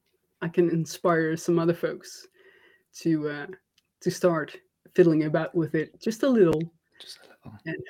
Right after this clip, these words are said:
Speaker 1: hopefully they'll get hooked as well.
Speaker 2: Yeah, you gotta plant the, um, the seeds of whatever. There's a word I'm missing. The seeds of something. And then
Speaker 1: That's
Speaker 2: they
Speaker 1: it.
Speaker 2: grow and they become,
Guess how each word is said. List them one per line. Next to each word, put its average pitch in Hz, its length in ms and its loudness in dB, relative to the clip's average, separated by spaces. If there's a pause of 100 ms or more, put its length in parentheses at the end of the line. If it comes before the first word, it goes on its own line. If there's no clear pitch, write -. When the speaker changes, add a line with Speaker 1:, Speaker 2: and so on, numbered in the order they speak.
Speaker 1:
hopefully 196 440 4
they'll 165 200 0
get 147 180 -2
hooked - 480 -2
as 156 140 -4
well. 156 360 -2 (120)
Speaker 2:
Yeah, 95 480 0
you 90 100 -6
gotta 107 220 2
plant 110 720 -2
the, 92 260 -4
um, 90 360 -8
the 101 80 -4
seeds 104 420 -2
of 90 160 -10
whatever. 92 400 -2
There's 90 200 -4
a 92 40 -6
word 92 200 4
I'm 87 120 -2
missing. 87 340 -6
The 87 80 -6
seeds 98 300 -6
of 92 100 -4
something. 90 520 0 (680)
And 92 160 -4
then 92 100 0
Speaker 1:
That's 165 260 2
Speaker 2:
they 151 100 -2
Speaker 1:
it. 127 100 -8
Speaker 2:
grow 95 480 0
and 90 100 -4
they 92 60 -4
become, 95 460 -4